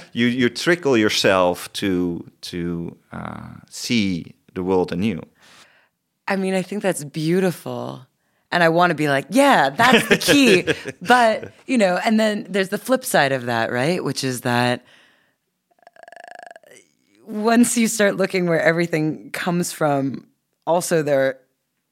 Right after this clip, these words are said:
Speaker 2: a lot of the stories of a lot of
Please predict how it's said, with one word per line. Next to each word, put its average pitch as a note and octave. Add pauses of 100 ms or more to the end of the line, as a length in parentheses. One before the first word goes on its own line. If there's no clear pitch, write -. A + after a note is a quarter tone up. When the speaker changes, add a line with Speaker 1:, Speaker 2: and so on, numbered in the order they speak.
(1300)
Speaker 2:
a G3
lot G3
of E3
the E3+
stories E3+
of D3+
a D3+
lot D3
of D3+